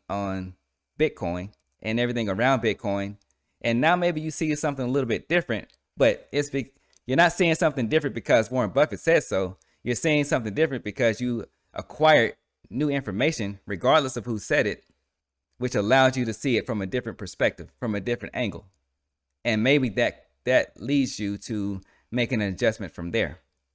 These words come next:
right? So again, like everything else that I talk about, this is not black and white, right? There are levels to this, and, you know, it's a,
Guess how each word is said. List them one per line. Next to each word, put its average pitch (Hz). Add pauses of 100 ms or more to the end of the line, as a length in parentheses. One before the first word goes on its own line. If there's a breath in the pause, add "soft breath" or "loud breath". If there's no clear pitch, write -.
(640)
right? 107
So 120
again, 120 (400)
like 95
everything 117
else 117
that 117
I 110
talk 123
about, 104
this 90
is 95
not 110
black 117
and 95
white, 95 (120)
right? 101 (120)
There 104
are 101
levels 110
to 107
this, 92 (800)
and, 104
you 113
know, 104
it's 95
a, 90